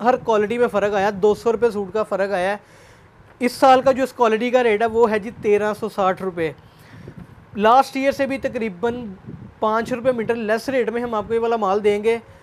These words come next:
Set देंगे। हमारे पास ये माल पड़ा था काफ़ी, इसके अलावा और माल भी मिल जाएगा। जो इसके ये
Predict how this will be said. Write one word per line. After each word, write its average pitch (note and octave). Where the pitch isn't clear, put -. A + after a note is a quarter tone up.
Set A3
देंगे। B3+
हमारे B3
पास A#3+
ये A#3+
माल A3
पड़ा A3+
था A#3+
काफ़ी, G3+
इसके -
अलावा C4
और B3+
माल C#4
भी C4+
मिल A#3+
जाएगा। B3+
जो B3+
इसके B3+
ये C4